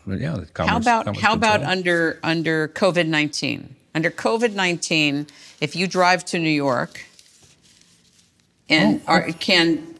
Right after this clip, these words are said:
Speaker 2: can New York require you to
Speaker 1: Well,
Speaker 2: take
Speaker 1: not, not,
Speaker 2: tests?
Speaker 1: well, not New York. You're talking
Speaker 2: Anywhere.
Speaker 1: about, you're talking about Congress now. Could Congress do it? Could Congress require me, if I drove from Virginia to New York, to take a covid nineteen test at the border of New York?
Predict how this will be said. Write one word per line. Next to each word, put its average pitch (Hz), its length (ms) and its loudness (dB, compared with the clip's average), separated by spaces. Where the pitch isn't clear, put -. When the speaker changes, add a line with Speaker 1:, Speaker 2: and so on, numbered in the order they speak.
Speaker 2:
can 170 300 0
New 165 80 2
York 175 440 2
require 165 580 2
you 147 400 0
to - 180 -10
Speaker 1:
Well, 139 100 2
Speaker 2:
take 135 80 6
Speaker 1:
not, - 180 0
not, 151 80 4
Speaker 2:
tests? 135 320 -2
Speaker 1:
well, 139 100 4
not 147 220 2
New 120 80 2
York. 123 520 0
You're 123 120 -2
talking 175 140 2
Speaker 2:
Anywhere. 120 240 4
Speaker 1:
about, 117 80 -8
you're 123 120 4
talking 127 180 2
about 92 100 -4
Congress 151 520 -4
now. 58 120 -8
Could 92 200 -8
Congress 170 440 0
do 95 160 -2
it? 110 100 -10
Could 107 140 -6
Congress 185 360 2
require 143 460 2
me, 90 260 0
if 113 160 0
I 120 100 2
drove 127 380 4
from 113 180 0
Virginia 117 480 4
to 113 160 0
New 101 140 2
York, 104 520 0
to 113 100 0
take 131 320 0
a 98 60 -2
covid 147 420 2
nineteen 127 640 0
test 92 360 -8
at 104 100 -6
the 101 80 -2
border 120 380 -2
of 101 100 -2
New 104 140 2
York? 107 540 -2